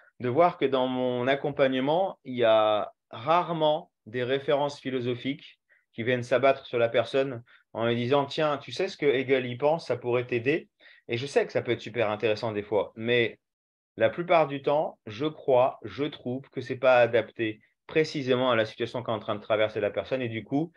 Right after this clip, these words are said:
eh ben, je ne fais pas ça. Peu de, peu de, de références au monde de la philosophie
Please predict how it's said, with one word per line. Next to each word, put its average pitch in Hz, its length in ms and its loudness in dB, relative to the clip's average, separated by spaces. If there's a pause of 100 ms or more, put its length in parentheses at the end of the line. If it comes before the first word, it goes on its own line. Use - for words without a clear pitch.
(260)
eh 151 60 -6
ben, 127 280 0 (100)
je - 120 -6
ne 123 80 -2
fais 156 160 -2
pas 147 160 2
ça. - 300 -4 (420)
Peu 156 180 0
de, 113 640 2
peu 147 140 -6
de, 117 340 0
de 104 400 0
références 131 640 0
au 104 100 -10
monde 117 240 -4
de 113 80 0
la 107 140 2
philosophie 110 680 -6